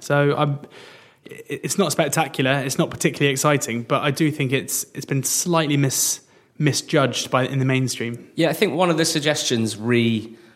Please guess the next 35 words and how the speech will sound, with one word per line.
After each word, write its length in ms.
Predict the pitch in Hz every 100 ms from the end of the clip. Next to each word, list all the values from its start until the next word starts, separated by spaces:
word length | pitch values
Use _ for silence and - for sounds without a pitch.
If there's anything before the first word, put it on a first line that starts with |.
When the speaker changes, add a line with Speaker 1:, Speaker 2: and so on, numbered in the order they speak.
| -
Speaker 2:
let's 240 | 117 -
say, 280 | - 113 110
a, 460 | 104 104 - 107 -
a, 20 |
a 40 | 110
call 300 | - 120 117
for 140 | 110
Tim 260 | - 113 107
Sherwood 460 | - 117 107 104
was 380 | 107 107 104 -
just 260 | - 113 131
looking 400 | 143 139 120 117
at 200 | - - - - - _
the 100 | -
squad 460 | 123 - 147 113 107
and 140 | 117
looking 320 | 123 120 113
at 280 | 107 - -
the, 120 | 101
the 160 | 82 117
lack 400 | 123 127 - -
of 100 | -
confidence, 920 | - 135 127 123 113 104 - - - - -
which 260 | 101 -
is 180 | 107 101
just 260 | - - - -
so 240 | 135 117
obvious, 480 | 110 107 98 95 -
both 360 | - 104 104 107
at 120 | 110
the 80 | 98
back 300 | 110 101 -
and 140 | 107
going 220 | 107 107
forward. 400 | 107 110 101 85